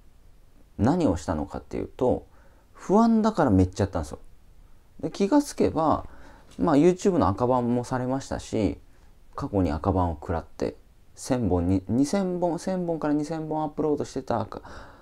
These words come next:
えー、YouTubeのアカウントバンされた後、このアール三四マガジンにちょっと移行しましたけど、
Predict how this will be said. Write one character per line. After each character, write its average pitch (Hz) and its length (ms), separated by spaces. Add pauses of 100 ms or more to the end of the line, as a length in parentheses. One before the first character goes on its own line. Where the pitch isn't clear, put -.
(200)
え 101 60
ー、 117 100
YouTube 120 220
の 98 60
ア 95 60
カ 98 140
ウ 95 40
ン 95 40
ト 92 80
バ 95 180
ン 90 80
さ 85 140
れ 60 100
た 58 220
後、 65 420
こ - 140
の 78 180
ア - 40
ー - 20
ル - 80
三 82 160
四 82 100
マ 82 100
ガ 98 120
ジ - 120
ン 76 40
に 69 220
ち - 100
ょ - 20
っ 71 40
と 71 60
移 69 80
行 76 200
し - 120
ま 71 120
し - 80
た - 100
け - 80
ど、 - 300